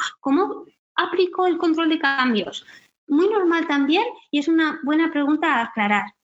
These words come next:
Al final, todo lo que no haga el proveedor de extractivo su sistema de calidad, al final lo está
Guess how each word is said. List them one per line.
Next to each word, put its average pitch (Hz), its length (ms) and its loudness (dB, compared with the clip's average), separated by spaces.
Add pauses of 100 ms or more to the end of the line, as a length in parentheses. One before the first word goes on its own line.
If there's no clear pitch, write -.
(280)
Al 285 120 -2
final, 330 300 2 (520)
todo 370 220 2
lo 359 140 0
que 339 100 0
no 330 140 2
haga 320 140 0
el 302 100 -2
proveedor 302 580 0 (140)
de 240 360 2
extractivo 247 720 0
su 240 140 -4
sistema 240 340 -2
de 285 120 0
calidad, 285 400 0 (320)
al 277 120 -2
final 277 360 0
lo 349 120 2
está 330 400 -2